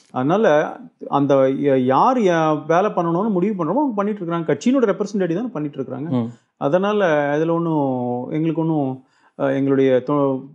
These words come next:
Speaker 1: தொண்டர்கள் இங்க வேலை பண்ணிட்டு இருக்கிறாங்க. அதுக்குன்னு கமிட்டி சிறப்பாக செயல்பட்டு இருக்கு.
Speaker 2: பாஜகவினர் வந்து அங்க வாக்கு சேகரிச்சா அங்க நமக்கு கிடைக்கக்கூடிய வாக்கு வங்கி கூட பாதிக்கும்னு நினைக்குதோ அதிமுக?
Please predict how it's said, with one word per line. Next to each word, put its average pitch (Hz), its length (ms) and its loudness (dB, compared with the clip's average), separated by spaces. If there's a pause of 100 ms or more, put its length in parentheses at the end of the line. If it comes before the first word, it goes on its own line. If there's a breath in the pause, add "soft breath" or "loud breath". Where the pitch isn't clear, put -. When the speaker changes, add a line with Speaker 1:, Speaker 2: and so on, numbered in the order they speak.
(160)
Speaker 1:
தொண்டர்கள் 156 360 0
இங்க 147 120 0
வேலை 139 200 2
பண்ணிட்டு 143 320 -4
இருக்கிறாங்க. 139 480 -4
அதுக்குன்னு 139 380 -2
கமிட்டி 143 540 -2
சிறப்பாக 131 380 -2
செயல்பட்டு - 380 -12
இருக்கு. - 260 -20 (300)
Speaker 2:
பாஜகவினர் 233 800 6
வந்து 220 380 4
அங்க 202 180 4
வாக்கு 196 340 4
சேகரிச்சா 185 380 2
அங்க 185 380 4
நமக்கு 170 300 2
கிடைக்கக்கூடிய 220 540 4
வாக்கு 196 300 4
வங்கி 208 220 2
கூட 240 160 2
பாதிக்கும்னு 208 640 2
நினைக்குதோ 135 300 2
அதிமுக? 117 640 0